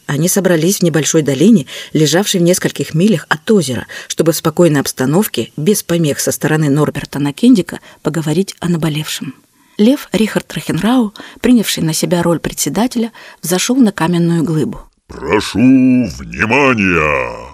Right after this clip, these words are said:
Speaker 1: Его громовой рык заглушил раздавшееся со всех сторон мычание, блеяние, писк и кряканье. Тотчас же воцарилась тишина.
Speaker 2: «Буду краток»,
Speaker 1: продолжал Лев, ненавидевший длинные речи.
Speaker 2: «Вы сами знаете, зачем мы здесь собрались.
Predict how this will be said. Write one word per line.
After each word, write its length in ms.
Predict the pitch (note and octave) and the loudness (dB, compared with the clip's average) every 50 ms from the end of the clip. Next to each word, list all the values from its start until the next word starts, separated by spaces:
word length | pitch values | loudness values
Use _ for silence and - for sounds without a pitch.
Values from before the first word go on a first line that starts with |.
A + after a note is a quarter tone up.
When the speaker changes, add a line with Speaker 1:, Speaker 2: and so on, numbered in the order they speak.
| - _ | -14 _
Speaker 1:
Его 240 | - F3+ F#3+ G#3 A3 | -2 0 0 2 0
громовой 460 | F#3 F#3 F#3 F#3 F#3 F#3+ F#3 G3 F#3 | 0 0 2 2 4 4 4 4 4
рык 220 | F#3 A3 C4 C4+ - | 4 2 2 0 -2
заглушил 600 | - E3+ F#3+ F3+ G#3 A3+ A#3+ - - - E3+ D3 - | -4 -2 0 2 2 2 2 2 0 -2 -2 -2 -2
раздавшееся 640 | - E3+ D#3 - D#3+ F3 D#3+ - - D#3+ D3+ - - | -4 -4 -2 0 0 0 0 -2 -2 -2 -2 -2 -2
со 160 | D3 - D#3 | -2 -2 -2
всех 240 | D3+ - - D#3 - | -2 -2 -2 -4 -4
сторон 320 | - - E3 D#3+ E3 D3+ C#3+ | -4 -4 -2 0 0 2 0
мычание, 500 | D3 D3 - - F#3+ A3 F#3+ D#3 C#3 C3+ | 0 0 0 0 2 2 2 2 0 -2
блеяние, 520 | D3+ E3 D#3+ G3 G#3+ G3 E3 D#3 C#3+ D3 | 0 2 4 4 4 4 2 0 -2 -2
писк 320 | - - G3+ A3 - - - - | 0 0 0 0 0 -4 -8 -6
и 60 | E3+ | -6
кряканье. 540 | - - F#3+ F3 - - - - - - - _ _ _ _ _ _ _ _ | -4 -2 -2 -4 -4 -6 -10 -14 -16 -20 -20 _ _ _ _ _ _ _ _
Тотчас 400 | - A3 G#3 G#3+ - - E3+ D#3 | 0 0 2 0 -2 -4 -2 -2
же 140 | D3 D#3 | -2 -2
воцарилась 580 | D3 D#3+ D#3+ - - E3+ D#3+ - D3+ D#3 D#3 - | -2 -2 -2 -2 -2 -2 0 0 -2 -4 -4 -4
тишина. 500 | - D3+ D3+ - - D#3+ D#3 C#3+ D3 - - _ _ _ _ | -2 -2 -2 -2 -2 0 -2 -2 -2 -4 -8 _ _ _ _
Speaker 2:
«Буду 560 | - C2 C#2 F2 A2+ B2 A2 B2 B2 B2 G#2 | -14 -6 -2 0 2 2 4 4 4 2 2
краток», 880 | - - A2 G2 A2 C#3+ C#3+ - - - - - - - - - - - - | 0 0 0 2 4 4 4 2 0 -2 -6 -14 -16 -18 -18 -20 -20 -10 -4
Speaker 1:
продолжал 480 | - F#3+ E3 F3+ F3 E3 - D#3+ D3+ | -2 0 2 2 2 0 0 -2 -2
Лев, 380 | D3 C#3+ D3+ G#3+ C4 - - - _ - | -2 0 2 2 0 0 -4 -16 _ -4
ненавидевший 720 | E3+ E3+ E3 D3+ C3+ C#3 E3 G3 A3 A3 - - - D3+ C3+ | -2 0 2 2 2 0 0 2 2 0 0 -2 -4 -6 -6
длинные 460 | C#3 D3 D#3+ E3 E3 D#3+ D#3+ D#3+ D#3 | -4 -4 -2 -2 0 0 0 0 -2
речи. 400 | D#3 C#3+ C3 - - - - - _ _ - | -2 -4 -6 -6 -8 -8 -10 -12 _ _ -12
Speaker 2:
«Вы 240 | C2 - A#2+ C#3 C#3 | -6 -2 -2 0 0
сами 400 | - - C3 D3+ D3 C3 A2+ G#2 | 0 0 2 2 2 2 2 2
знаете, 680 | F#2 D2 D#2 G2+ A#2+ C3 C3 B2+ B2+ A2+ - A#2+ A2+ | 0 0 0 2 2 2 4 4 2 2 2 0 0
зачем 500 | F2+ D#2 G#2+ F2+ - - A2 A2+ A2+ A2+ | 2 0 0 0 0 0 0 2 2 2
мы 140 | A2+ A2 G#2+ | 2 2 2
здесь 360 | G2 F2+ C#2+ E2+ D#2+ F2 - | 2 0 0 -2 -2 -2 0
собрались. 680 | - G2 F2 E2+ F#2 G2+ A2 A#2 G#2+ D2 - - - | 0 0 2 2 2 2 2 2 0 -2 -4 -10 -14